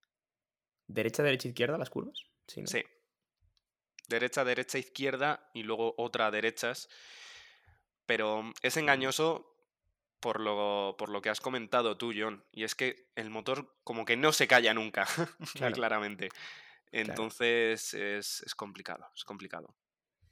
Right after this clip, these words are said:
Speaker 1: Estaba pensando, bueno, que no podía ser tan evidente, ¿no? Como el final del año pasado.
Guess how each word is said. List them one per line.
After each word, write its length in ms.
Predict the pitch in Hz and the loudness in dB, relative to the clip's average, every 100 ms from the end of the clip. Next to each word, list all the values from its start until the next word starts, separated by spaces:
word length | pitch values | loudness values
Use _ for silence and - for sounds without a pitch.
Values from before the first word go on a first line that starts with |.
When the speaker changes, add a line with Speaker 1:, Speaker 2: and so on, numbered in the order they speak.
| _ _ _ _ _ | _ _ _ _ _
Speaker 1:
Estaba 440 | - - 95 90 | -20 -4 -2 0
pensando, 880 | 95 107 - 120 113 113 110 101 98 | -2 -6 -6 -4 -4 -2 -2 -2 -4
bueno, 180 | 95 76 | -6 -8
que 80 | 90 | -10
no 120 | 98 | -6
podía 200 | 101 104 | -6 -6
ser 160 | 110 104 | -8 -10
tan 140 | 98 | -8
evidente, 420 | 98 90 104 113 | -6 -6 -8 -10
¿no? 100 | - | -12
Como 200 | - 104 113 | -12 -12 -12
el 40 | |
final 240 | - 101 98 | -8 -8 -6
del 100 | 95 | -8
año 160 | 101 | -8
pasado. 440 | - - 120 165 | -8 -8 -8 -8